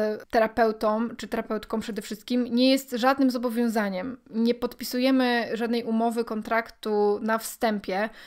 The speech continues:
Oczywiście w ogóle taki kontrakt terapeutyczny istnieje, to nie jest wymyślona rzecz, natomiast on często jest ustny i często jest ustalany dopiero na, na drugiej, trzeciej sesji nawet. Też dotyczy jakichś f-, formalnych kwestii, takich właśnie jak płatności, o których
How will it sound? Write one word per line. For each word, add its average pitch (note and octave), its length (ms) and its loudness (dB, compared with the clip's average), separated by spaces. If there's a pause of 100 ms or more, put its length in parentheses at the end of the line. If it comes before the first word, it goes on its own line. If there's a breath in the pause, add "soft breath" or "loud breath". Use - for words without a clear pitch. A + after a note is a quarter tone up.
(180 loud breath)
Oczywiście A3+ 320 4 (160)
w A#3 80 -2
ogóle B3 220 4
taki G#3 280 -8
kontrakt A#3 440 -4
terapeutyczny A3 580 -4
istnieje, A#3+ 600 4
to A3 120 -8
nie G#3+ 100 0
jest G#3 180 -2
wymyślona G#3+ 480 -2
rzecz, G#3+ 340 -2 (400 loud breath)
natomiast A3+ 480 -2
on A#3 140 -2
często C4 280 0
jest C4 260 0
ustny A#3 520 -2
i C4+ 100 -8
często A#3+ 300 -2
jest A#3+ 100 -2
ustalany A#3 400 0
dopiero A#3 360 0
na, A3+ 120 -2 (140)
na A3+ 400 0 (720 loud breath)
drugiej, A#3+ 540 4
trzeciej A#3+ 360 0
sesji B3+ 380 0
nawet. A#3+ 600 -4
Też A3+ 140 2
dotyczy A3 380 -2
jakichś G#3+ 300 -4
f-, - 300 -14
formalnych B3+ 460 2
kwestii, - 300 -8
takich G3+ 300 -10
właśnie G#3 280 -6
jak G3+ 140 -6
płatności, A3+ 640 -2
o G3 60 -4
których F#3+ 260 -10